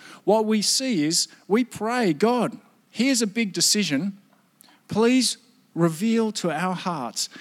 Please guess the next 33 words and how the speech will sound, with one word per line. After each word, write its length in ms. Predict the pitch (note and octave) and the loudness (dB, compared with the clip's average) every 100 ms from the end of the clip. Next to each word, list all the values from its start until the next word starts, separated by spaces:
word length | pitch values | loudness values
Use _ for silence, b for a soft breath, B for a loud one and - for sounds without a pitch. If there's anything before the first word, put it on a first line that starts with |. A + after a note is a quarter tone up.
| B | B
And 160 | - - | -8 -4
as 300 | D#3+ G3 F3 | 0 0 0
we 120 | F3 | -2
vote 300 | D3 G3 G#3+ | 0 0 0
and 220 | D#3+ D#3 D3+ | -2 -4 -2
share, 320 | - F#3+ F#3 | -2 0 0
we're 100 | E3+ | 0
actually 300 | G#3+ - G3+ | -2 -2 0
looking 280 | G3+ G3 F#3+ | 0 0 -2
to 100 | D#3+ | -2
discern 540 | D3+ - F#3+ F#3+ F#3 | -2 0 0 0 0
God's 280 | E3 D#3+ - | 0 0 2
will. 200 | F#3+ - B B | 2 0 B B
How 180 | A3 | -2
do 80 | B3 | 0
we 120 | A#3+ | 0
do 180 | G3+ G#3 | 2 0
that 240 | G3 F3 G3 | 0 -2 -2
best? 220 | F#3+ - B F#3+ | -2 -4 B 0
We'll 140 | C4 | 2
do 180 | A#3 A#3 | 2 2
that 260 | G#3 D#3+ | 0 0
best 320 | A3 A#3 F3 F3+ | -2 0 0 -2
if 120 | - | -2
we 160 | G#3+ | -2
understand 800 | F#3 F#3 F3 E3 - G3+ G#3+ F#3+ - B B | 0 0 2 0 0 -2 -2 -2 -6 B B
through 340 | - G3+ C4+ | -2 2 2
Scripture 540 | - - A3+ - B2+ - _ _ _ b b b | 2 -2 -4 -4 -8 -12 _ _ _ b b b
what 340 | - E3 G#3+ F#3+ | -2 0 0 0
God's 300 | F3+ E3 - | 0 0 -2
big 240 | F#3 F#3 | -4 -6
picture 400 | A3+ B3+ - G#3+ | -8 -8 -8 -10
is. 260 | - - | -8 -6